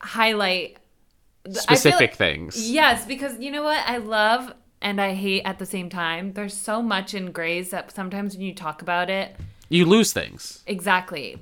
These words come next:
Speaker 1: But I feel like with us taking such a focused look at it, we're able to talk about stuff that we wouldn't normally be able to talk. Like, if we would have done every, uh, if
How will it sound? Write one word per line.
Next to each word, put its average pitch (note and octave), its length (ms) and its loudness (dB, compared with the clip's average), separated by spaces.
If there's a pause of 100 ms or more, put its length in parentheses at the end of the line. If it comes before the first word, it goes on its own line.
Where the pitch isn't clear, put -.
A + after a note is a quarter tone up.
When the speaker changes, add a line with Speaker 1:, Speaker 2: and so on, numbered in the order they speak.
Speaker 1:
But G#3 220 4
I G3+ 100 -2
feel A3+ 180 -2
like A3+ 180 0
with G#3 180 -4
us G3 200 -4
taking F#3+ 280 -8
such F#3+ 200 -8
a F3 80 -6
focused F#3 800 -6
look A3+ 260 -4
at A#3+ 200 2
it, C#4 220 0 (580)
we're G#3 160 4
able G#3+ 220 2
to A3+ 120 -6
talk G3 260 0
about F#3 220 0
stuff F3 340 0
that E3+ 160 2
we F#3 100 -2
wouldn't F3 300 -6
normally D#3+ 380 -6
be D#3 120 -6
able D3+ 160 -4
to - 80 -14
talk. D3+ 260 -6
Like, A3 220 0
if G#3 120 -2
we C4+ 100 0
would D#4 140 2
have C4 120 2
done F#3+ 320 2 (100)
every, F#3+ 420 0
uh, D#3 100 -2 (180)
if G3+ 120 -2